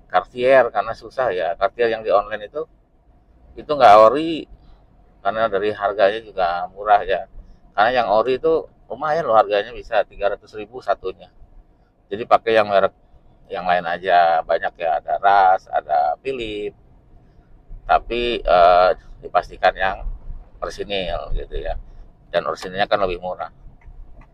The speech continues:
Seperti itu. Terus apalagi? Eh, timing belt, hati-hati tuh. Kemarin juga ada yang putus tuh. Timing belt dua kosong enam. Karena kemungkinan kelupaan ya, eh,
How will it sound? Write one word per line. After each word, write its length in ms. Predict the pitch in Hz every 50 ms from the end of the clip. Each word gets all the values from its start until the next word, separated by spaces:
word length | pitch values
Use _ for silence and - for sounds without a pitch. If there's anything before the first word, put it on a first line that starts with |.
| _ _ _ _ _ - - - -
Seperti 680 | - - 151 - _ 139 123 - - 135 117 - 92
itu. 600 | - - 107 107 104 95 90 87 87 85 82 80 - _ - _ _ _
Terus 240 | 117 143 147 -
apalagi? 720 | _ 135 123 131 139 135 135 143 147 151 147 143 139 123 110 - _ _ _ _ _ _ _ _ _ _ _ - _ - - - - _ _ _ _
Eh, 340 | - 92 95 95 98 95 95 98
timing 240 | - 131 135 143 143 147
belt, 260 | 160 160 160 160 151
hati-hati 640 | 131 113 104 117 131 123 123 123 - - 143 147 143
tuh. 560 | 123 147 151 143 139 135 131 120 110 107 107 - - - -
Kemarin 400 | - 82 87 92 92 98 107 101
juga 240 | 101 98 95 87
ada 160 | 85 87 92 90
yang 60 | -
putus 400 | 98 101 98 92 - - - - - -
tuh. 240 | 90 87 82 - - - - _ _ _ _ _ _ _
Timing 320 | - 87 92 95 95 98 95
belt 160 | 98 92 87
dua 160 | 90 92 87
kosong 400 | - 85 82 - 98 90 85 -
enam. 400 | 92 92 92 87 82 80 82 - - - - _ _ _ - _ _ _ - - _ - - _ _ - - - -
Karena 320 | - 82 85 101 107 113 113 -
kemungkinan 720 | 104 98 98 92 - 101 98 107 107 107 104 107 - -
kelupaan 560 | _ 98 95 95 - 110 110 - 95 107 113 110 101
ya, 420 | 92 85 87 92 95 95 101 104
eh, 540 | - - - - 87 85 85 85 80 85